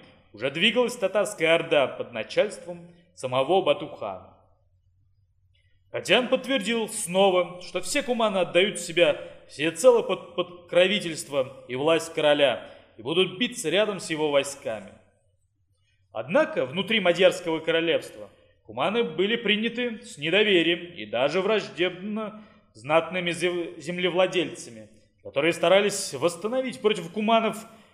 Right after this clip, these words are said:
также и простой народ. «Это племя, — говорили они, — по своим грубым нравам, по кочевым обычаям более похоже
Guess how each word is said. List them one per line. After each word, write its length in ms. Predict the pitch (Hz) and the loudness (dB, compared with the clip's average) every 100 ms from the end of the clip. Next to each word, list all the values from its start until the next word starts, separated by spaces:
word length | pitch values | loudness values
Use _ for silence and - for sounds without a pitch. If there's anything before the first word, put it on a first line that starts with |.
| _ - | _ 4
также 360 | 175 190 202 | 6 6 0
и 40 | 247 | 0
простой 480 | 277 262 - 202 180 | 0 -2 0 -2 0
народ. 420 | 220 185 117 - - _ _ _ _ | 0 0 -2 -8 -20 _ _ _ _
«Это 160 | - 143 | -4 -4
племя, — 540 | 143 233 269 156 98 - 101 | 2 2 2 -2 -12 -18 -6
говорили 340 | 123 127 131 | -2 0 2
они, — 380 | 135 139 131 104 - _ _ - | 2 2 -4 -10 -16 _ _ -20
по 60 | |
своим 280 | 107 131 160 | -6 -4 0
грубым 340 | 175 214 214 | 2 2 2
нравам, 560 | 196 208 226 214 151 - - - | 4 6 6 4 -4 -12 -18 -10
по 80 | 123 | -8
кочевым 460 | 131 147 190 214 | -8 -4 -2 0
обычаям 400 | 202 202 - 190 | 0 -2 -6 -6
более 260 | 180 294 226 | -6 -4 -2
похоже 540 | 233 214 233 196 185 | -2 0 0 0 -2